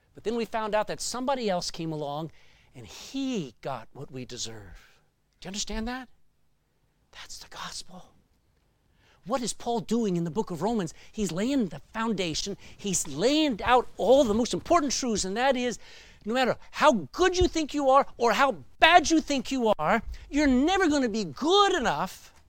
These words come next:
to just go straight into heaven. You need to repent and believe the gospel. Somebody was good. Somebody was perfect and willingly substituted his life for ours. And when you accept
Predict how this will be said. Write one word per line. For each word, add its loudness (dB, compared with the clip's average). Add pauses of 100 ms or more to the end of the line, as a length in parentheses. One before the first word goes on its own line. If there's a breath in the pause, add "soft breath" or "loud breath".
(760)
to -2
just -2
go -4
straight -2
into -6
heaven. -2 (760)
You -8
need -10
to -8
repent -12
and -14
believe -8
the -10
gospel. -10
Somebody -8
was -6
good. -12 (400 soft breath)
Somebody -6
was -10 (120)
perfect -8 (460 soft breath)
and -8
willingly 0 (420)
substituted -8
his -8
life -8
for -14
ours. -16 (920 soft breath)
And -12
when -8
you -6
accept -6